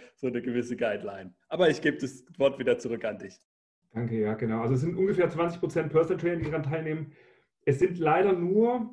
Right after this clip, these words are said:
Speaker 2: vier Prozent sogar nur der, ähm, der Fitnessstudio-Inhaber. Ist natürlich jetzt in meiner Position für mich viel spannender gewesen, was die Fitnessstudio-Betreiber denken.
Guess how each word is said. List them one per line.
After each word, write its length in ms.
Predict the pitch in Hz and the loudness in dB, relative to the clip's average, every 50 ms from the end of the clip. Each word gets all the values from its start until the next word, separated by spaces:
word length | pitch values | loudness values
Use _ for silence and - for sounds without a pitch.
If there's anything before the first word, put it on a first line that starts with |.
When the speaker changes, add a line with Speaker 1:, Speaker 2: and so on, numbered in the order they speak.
| 233 220 - | -12 -14 -6
Speaker 2:
vier 160 | - 214 214 | 0 0 2
Prozent 320 | 214 214 202 - 190 190 185 | 2 2 4 4 4 4 6
sogar 220 | 185 185 180 170 | 4 2 2 2
nur 340 | 170 170 170 175 180 180 175 | 0 0 2 2 2 0 -2
der, 540 | 175 - 151 147 143 143 139 135 135 127 - | -2 0 4 6 6 6 6 4 2 -2 -2
ähm, 460 | - 135 131 131 131 127 127 127 123 | -2 -2 0 0 0 0 0 0 -2
der 100 | 123 123 | -2 -4
Fitnessstudio-Inhaber. 960 | 127 - - - 165 131 151 143 - - 170 170 190 196 202 208 220 226 226 - - _ _ _ _ _ _ _ | -4 -2 -4 -4 -4 -4 -4 -4 -2 -2 -2 -2 -2 0 2 2 2 2 0 -6 -14 _ _ _ _ _ _ _
Ist 120 | - 143 | 0 2
natürlich 260 | 170 165 190 185 - | 6 6 6 6 6
jetzt 260 | 190 - - - - - | 2 0 0 -4 -8 -8
in 80 | 147 | -4
meiner 200 | 139 156 185 202 | -2 0 0 0
Position 240 | 190 196 180 196 156 | 0 0 -2 -2 0
für 80 | 156 147 | 0 0
mich 240 | 156 196 214 - - | 0 0 -4 -6 -10
viel 320 | - - - - 196 185 | -18 -20 -12 -8 -8 -8
spannender 320 | - - 156 175 185 190 | -6 -4 -4 0 0 0
gewesen, 360 | 180 165 156 160 165 165 180 156 | 0 0 0 0 -2 -2 -2 -4
was 140 | 143 135 | -4 -4
die 80 | - 147 | -6 -8
Fitnessstudio-Betreiber 840 | - - - 170 143 - 151 143 127 123 - - 123 139 170 185 | -8 -8 -6 -6 -6 -4 -4 -4 -4 -4 -2 -2 -2 0 0 0
denken. 440 | 185 185 185 381 - 214 208 208 - | 0 0 -2 -2 -2 -4 -8 -10 -12